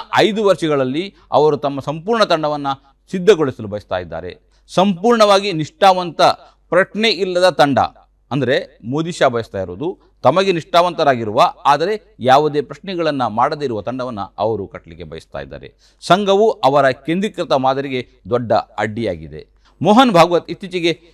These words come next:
ಏನನ್ನು ಹೇಳಿದರೂ ಅದು ತುಂಬಾ ಸ್ಪಷ್ಟವಾಗಿತ್ತು. "ನಾವು ಬೆಂಬಲ ನೀಡುತ್ತೇವೆ, ಆದರೆ ನಮ್ಮ ಷರತ್ತುಗಳ ಮೇಲೆ." ಸಂಘವು ಈಗ ಕೇವಲ ಮೌನವಾಗಿ ಕುಳಿತು ವೀಕ್ಷಕನಾಗಿರುವುದಿಲ್ಲ ಅಂತ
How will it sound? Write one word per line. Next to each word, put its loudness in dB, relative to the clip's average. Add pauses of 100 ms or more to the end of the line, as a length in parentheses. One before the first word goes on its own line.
(140)
ಏನನ್ನು 4
ಹೇಳಿದರೂ 4
ಅದು -4 (220)
ತುಂಬಾ 0
ಸ್ಪಷ್ಟವಾಗಿತ್ತು. -4 (240)
"ನಾವು 6
ಬೆಂಬಲ -2
ನೀಡುತ್ತೇವೆ, -8
ಆದರೆ -2
ನಮ್ಮ 0
ಷರತ್ತುಗಳ -6
ಮೇಲೆ." -12 (280)
ಸಂಘವು 2
ಈಗ -2
ಕೇವಲ -4
ಮೌನವಾಗಿ -6
ಕುಳಿತು -10 (260)
ವೀಕ್ಷಕನಾಗಿರುವುದಿಲ್ಲ -4
ಅಂತ 0